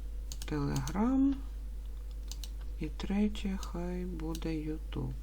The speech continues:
Ну, ви можете своє написати. Тут вони, ви бачите, так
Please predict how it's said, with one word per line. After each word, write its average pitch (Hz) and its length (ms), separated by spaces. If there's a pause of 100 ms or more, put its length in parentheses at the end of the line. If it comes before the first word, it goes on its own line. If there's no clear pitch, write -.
(1200)
Ну, 330 200
ви 151 140
можете 139 400
своє 196 460 (140)
написати. 190 600
Тут 165 240
вони, 143 220
ви 143 140
бачите, 156 480
так - 260